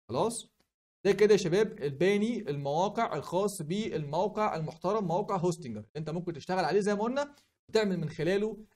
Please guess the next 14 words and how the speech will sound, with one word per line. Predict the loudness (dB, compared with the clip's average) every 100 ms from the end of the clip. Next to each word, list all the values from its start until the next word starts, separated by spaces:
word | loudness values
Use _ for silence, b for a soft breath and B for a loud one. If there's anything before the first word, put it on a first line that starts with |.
| _ -2
احلى | -2 2 2 2 0
مواقع | -4 0 0 2 -2 0
انت | -2 -2
ممكن | -2 -4 -6
تتخيلها | -8 -4 0 2 0 -2 -10 _
بسهوله | -12 -2 2 2
شديده، | 2 -2 0 0
وكلها | 0 -4 -2 -2
دراج | -2 0 0 -2
اند | -4
drop، | -2 -2 -4
يعني | -6 -6
سحب | -4 -2 -2
وافلات. | -2 -2 -2 -2 -4